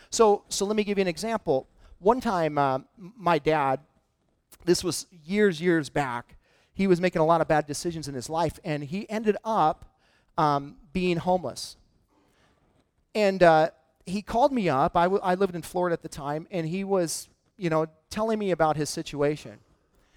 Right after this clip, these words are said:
And he was telling me, "Man, you know, it's so amazing that I have nothing, and yet how God is meeting me where I am. Like, God is speaking to me." Like, it was, like, profound for him, right? Like, so profound. God was,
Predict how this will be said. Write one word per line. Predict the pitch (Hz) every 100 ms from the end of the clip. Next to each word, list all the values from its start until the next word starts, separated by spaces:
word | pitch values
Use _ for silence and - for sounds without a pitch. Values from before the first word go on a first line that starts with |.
| _ _ _ -
And | 175 170
he | 170
was | 185 160
telling | 202 165
me, | 175
"Man, | 208 190 143
you | 147
know, | 151 143 127 _ _ _ _ _ _ _
it's | - 170
so | - 262 294
amazing | 196 147 151 233 208 165
that | 147 147
I |
have | 156 180
nothing, | 143 170 - 160 139 143
and | 143
yet | 147 147 - _
how | - 175
God | 165 190
is | 208 151
meeting | 165 175 147
me | 123
where | 123 131
I | 135
am. | 160 131
Like, | 131 135
God | 165 190
is | 180 - - _ -
speaking | - - 190 - 170
to |
me." | 139
Like, | 151 -
it | 185
was, | 190
like, | 214 220 - - - _ -
profound | 202 180 - 214 202 135
for | 139
him, | 117 107 98
right? | 131 190 - 214 _ _ _ _ _
Like, | - -
so | - 254
profound. | 262 240 214 214 175 135
God | 196 254
was, | 226 190